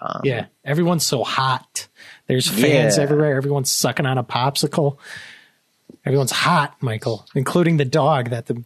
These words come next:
Speaker 2: movie starts with. It's just panting. It's a hot
Speaker 1: Poochie.
Speaker 2: dog.
Speaker 1: It's such a hot dog.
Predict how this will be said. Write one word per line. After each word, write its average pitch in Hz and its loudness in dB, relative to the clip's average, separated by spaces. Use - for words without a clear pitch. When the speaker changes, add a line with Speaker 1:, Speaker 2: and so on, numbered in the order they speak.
Speaker 2:
movie 135 0
starts - -2
with. 113 -6
It's 117 -4
just 139 -2
panting. 135 -4
It's - 4
a 175 6
hot 131 2
Speaker 1:
Poochie. 101 -2
Speaker 2:
dog. 123 0
Speaker 1:
It's 123 0
such 139 0
a 117 4
hot 101 0
dog. 98 -4